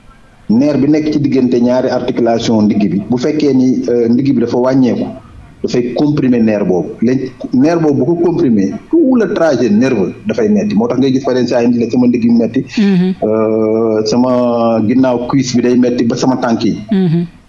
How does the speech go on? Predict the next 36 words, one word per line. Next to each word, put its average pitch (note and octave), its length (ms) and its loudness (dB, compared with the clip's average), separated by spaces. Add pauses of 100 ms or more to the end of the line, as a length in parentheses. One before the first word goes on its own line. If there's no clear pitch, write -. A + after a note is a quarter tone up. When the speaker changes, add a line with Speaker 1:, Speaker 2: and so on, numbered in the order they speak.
(120)
Speaker 1:
Par G#2 120 -2
exemple A#2+ 180 0
saa B2+ 160 0
yi G#3 180 0
nerf C#3 240 2
sciatique - 440 -2 (100)
bi - 320 0
fu C#3 140 0
muy F#3 140 2
jaar B2+ 220 0
yëpp F3 200 0
day B2 180 0
comprimer. A#2+ 440 0 (380)
Li D#3 80 0
koy E3 180 2
indi D3 180 2
mën A2+ 160 2
na B2 60 2
nekk A#2+ 260 0
hernie A#2 240 0
discale, B2+ 400 -2 (1080)
mën B2 160 2
na B2+ 120 2
nekk, A#2+ 320 0
mën A#2 160 2
na A#2 100 2
nekk A2+ 320 0 (280)
ay A2 140 0
genre G#2 440 0
spondylarthrite, A2 1300 -2
mooy C3 200 2
mën B2 220 2
na C#3+ 80 2
nekk C3+ 280 0
aussi C3+ 380 -2 (320)
arthrose. D3+ 540 -2